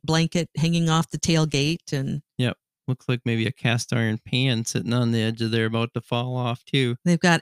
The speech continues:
Speaker 1: extra fuel in a <laughs> can on the ground.
Speaker 2: Yeah.
Speaker 1: <laughs> And a, oil, right?
Speaker 2: It looks like, yeah, maybe he was gonna, I don't know.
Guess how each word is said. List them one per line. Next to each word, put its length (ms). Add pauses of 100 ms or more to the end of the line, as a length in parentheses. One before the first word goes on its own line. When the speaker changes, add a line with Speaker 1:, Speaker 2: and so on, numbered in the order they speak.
Speaker 1:
extra 360
fuel 460
in 140
a 20
<laughs> 0
can 640
on 120
the 100
ground. 680
Speaker 2:
Yeah. 300 (160)
Speaker 1:
<laughs> 160
And 160
a, 40 (240)
oil, 400
right? 360 (840)
Speaker 2:
It 140
looks 340
like, 240
yeah, 140
maybe 240
he 100
was 200
gonna, 340 (840)
I 40
don't 160
know. 280